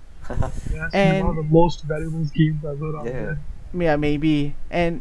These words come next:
Speaker 3: I still keep it. It's hanging on, it's, it's pasted on my wall in my bedroom.
Speaker 1: Wow,
Speaker 2: Nice.
Speaker 1: nice.
Speaker 3: And now, and going to twenty nineteen, I, what I did, right, is after F P two ended, I went and wait, and rather not wait, but rather camped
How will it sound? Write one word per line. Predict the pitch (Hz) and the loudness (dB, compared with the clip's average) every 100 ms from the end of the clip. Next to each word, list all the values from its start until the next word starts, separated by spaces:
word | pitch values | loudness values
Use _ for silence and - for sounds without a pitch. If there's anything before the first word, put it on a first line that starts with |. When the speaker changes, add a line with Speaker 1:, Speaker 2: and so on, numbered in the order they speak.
| - | 0
Speaker 3:
I | 151 | 0
still | 156 185 | 2 2
keep | - 170 | 0 0
it. | 160 - | -2 0
It's | 147 139 - | -2 -4 -4
hanging | - 165 170 175 - - | -2 0 2 0 -2 0
on, | 131 131 127 123 - | 0 2 0 -4 -4
it's, | 156 - - - | -4 -2 -4 -4
it's | - | -2
pasted | 165 - - | 0 0 0
on | 127 | 0
my | 120 | 0
wall | 123 139 139 143 - 143 | 0 0 0 -2 -6 -2
in | 131 | -2
my | 120 | 0
bedroom. | 127 120 131 139 - - - | 0 0 2 0 -2 -2 0
Speaker 1:
Wow, | 113 110 151 | 2 2 4
Speaker 2:
Nice. | 143 131 143 | 4 2 0
Speaker 1:
nice. | |
Speaker 3:
And | 151 151 | -2 2
now, | 202 247 - | 4 4 2
and | 170 175 180 165 | 0 0 -2 2
going | 190 247 | 4 4
to | 156 | 0
twenty | - 143 143 | -4 -4 -2
nineteen, | 143 127 190 - 123 117 123 147 - - - | 0 0 0 0 0 2 2 0 2 2 4
I, | 123 131 | 6 6
what | 208 | 6
I | 139 | 4
did, | 127 143 | 4 2
right, | 127 110 - | 2 0 0
is | 127 - | -2 0
after | 147 - 170 - | 0 2 2 2
F | 147 | 0
P | - 139 | 0 -2
two | 143 156 254 - - - | 0 0 -2 -4 -4 -2
ended, | 123 139 165 - - - - - | 0 0 0 -2 -2 -2 -2 0
I | 131 131 143 | 4 4 2
went | 131 151 190 180 - | 2 2 2 -2 -2
and | 135 123 120 | 0 2 2
wait, | 147 165 - - - | 0 -2 -6 -12 -2
and | 139 127 139 | 0 0 2
rather | 156 156 | 2 2
not | 170 147 | 0 0
wait, | 131 143 160 | 0 -2 -2
but | 131 | 0
rather | 131 147 | 2 0
camped | - - 185 143 - | -2 2 2 2 0